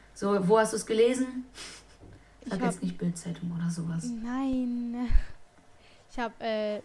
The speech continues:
Speaker 1: <laughs>
Speaker 2: Interview. Das Interview auf YouTube, ich kann's dir sonst vielleicht
Speaker 1: Ach
Speaker 2: nachher
Speaker 1: so,
Speaker 2: den
Speaker 1: los.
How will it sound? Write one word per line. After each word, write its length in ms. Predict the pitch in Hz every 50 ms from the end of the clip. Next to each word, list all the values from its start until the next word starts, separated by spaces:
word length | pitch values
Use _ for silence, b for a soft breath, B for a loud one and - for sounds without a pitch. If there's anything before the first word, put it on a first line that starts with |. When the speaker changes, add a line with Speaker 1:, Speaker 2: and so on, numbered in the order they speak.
| - -
Speaker 1:
<laughs> 180 | - - - -
Speaker 2:
Interview. 560 | - 185 175 196 208 196 185 208 220 214 214 214 - - -
Das 180 | 247 226 - -
Interview 500 | - - 254 254 269 254 233 226 233 226
auf 140 | - 226 220 220 - - - _ -
YouTube, 300 | 233 240 247 - 254 208
ich 120 | 226 214
kann's 200 | - 226 220 220
dir 80 | 220 214
sonst 200 | 214 214 208 - -
vielleicht 180 | 220 214 - -
Speaker 1:
Ach 60 | 220
Speaker 2:
nachher 140 | - - -
Speaker 1:
so, 280 | - 254 254 233 - - -
Speaker 2:
den 80 | -
Speaker 1:
los. 320 | - - - - - -